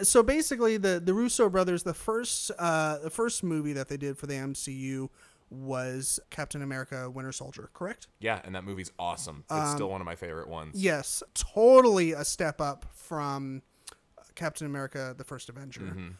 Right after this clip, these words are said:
Speaker 1: I, I liked that movie, but at the, when that movie came out, it was my least favorite.
Speaker 2: It's okay.
Speaker 1: It, still in the same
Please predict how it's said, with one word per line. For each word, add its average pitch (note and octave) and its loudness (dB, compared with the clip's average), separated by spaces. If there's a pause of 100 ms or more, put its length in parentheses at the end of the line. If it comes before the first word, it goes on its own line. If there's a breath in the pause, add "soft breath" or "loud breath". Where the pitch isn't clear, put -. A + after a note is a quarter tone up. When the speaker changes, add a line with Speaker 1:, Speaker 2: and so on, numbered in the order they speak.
(140)
Speaker 1:
I, D#3 -2
I E3+ 0
liked D#3+ -4
that A3+ 2
movie, C4 0
but D#3+ -2
at E3 -4
the, F3+ -6
when F3+ -2
that E3+ -2
movie F3+ 0
came F3 -6
out, E3 -2
it E3 -4
was D#3 -4
my D3+ -8
least C#3+ -10
favorite. C#3 -8
Speaker 2:
It's - -6
okay. A#2 -4 (220)
Speaker 1:
It, D#3 -12 (140)
still G3 4
in G3 4
the F#3+ 4
same F3+ 2